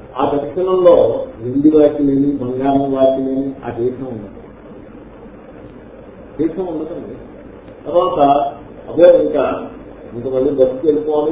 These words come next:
సాయంకాలం ట్రైన్ రిజర్వేషన్ చేసుకుని పెట్టుకున్నాము, ట్రైన్కి వెళ్ళిపోవాలి అని క్యూలో ఎప్పుడు వీడు అనుకుంటూ ఉంటారు. ఆ టైం ముందు చూసుకుంటూ ఉంటారు, ఇంకా ఎంత పడుతుంది,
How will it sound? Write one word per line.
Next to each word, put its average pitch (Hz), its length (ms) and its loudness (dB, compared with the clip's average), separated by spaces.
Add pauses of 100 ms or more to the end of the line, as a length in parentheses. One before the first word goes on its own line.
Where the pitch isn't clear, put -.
సాయంకాలం 143 480 -4
ట్రైన్ 127 320 -4
రిజర్వేషన్ 139 560 -2
చేసుకుని 131 300 -4
పెట్టుకున్నాము, 131 560 -8
ట్రైన్కి 131 360 -6
వెళ్ళిపోవాలి 131 580 -2 (760)
అని 143 240 -6
క్యూలో 156 340 -2
ఎప్పుడు 147 260 0
వీడు 143 200 0
అనుకుంటూ 131 440 -6
ఉంటారు. 127 460 -8
ఆ 123 120 -18
టైం 131 300 -4
ముందు 135 220 -6
చూసుకుంటూ 127 420 -10
ఉంటారు, 127 240 -6
ఇంకా 120 180 -6
ఎంత 135 180 -2
పడుతుంది, 135 400 -4